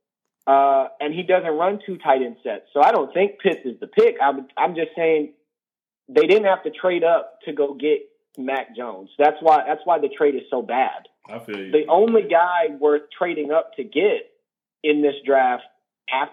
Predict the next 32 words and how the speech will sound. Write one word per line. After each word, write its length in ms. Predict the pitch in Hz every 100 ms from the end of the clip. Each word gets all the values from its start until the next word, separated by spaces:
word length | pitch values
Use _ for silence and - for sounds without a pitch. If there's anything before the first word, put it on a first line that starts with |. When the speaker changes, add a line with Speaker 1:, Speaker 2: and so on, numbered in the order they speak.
| _ _
Speaker 1:
it, 180 | 131 - _ -
it 160 | 143 -
is 220 | 170 175 -
Kyle 220 | 190 160 139
Pitts. 340 | - - - _ _ -
Like, 160 | 156 139 135
that's 240 | 185 - -
the 80 | 185
guy 220 | 170 165
to 80 | 151
trade 260 | - 160
up 140 | 147 143
and 100 | 135
go 120 | 123
get. 280 | 117 113 - _ _ _ _ - _ 123
A-, 40 | 123 135
and 140 | 139
that, 100 | 147 147
it, 180 | 131 -
that's 220 | 139 -
not 240 | 143 151 151
gonna 120 | 143
be 100 | 139
the 80 | 123
pick, 360 | - 170 -
but 180 | 127 120 _ _ _ _
that 300 | 117 151 175
makes 200 | 160 151 -
the 60 | 123
trade 400 | - 160 156 131
make 200 | 143 139
more 180 | 131